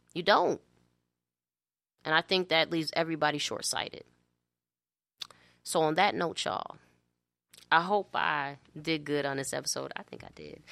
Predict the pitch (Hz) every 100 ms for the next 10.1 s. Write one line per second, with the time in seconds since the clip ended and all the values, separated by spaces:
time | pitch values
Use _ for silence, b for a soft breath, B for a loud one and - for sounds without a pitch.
0 | B - - 571 415 - 220 269 - 151
1 | 143 156 123 - B B - 415 466 226
2 | - - 208 233 214 175 - - 247 -
3 | B - - - 539 247 - - 269 -
4 | 170 - 214 233 - 233 208 185 294 -
5 | 156 B B - 196 175 165 170 165 160
6 | 160 151 143 143 156 151 143 147 139 135
7 | - 143 139 139 143 - - - - -
8 | - B B B B - 175 180 180 202
9 | 190 180 - 165 156 143 156 - 160 151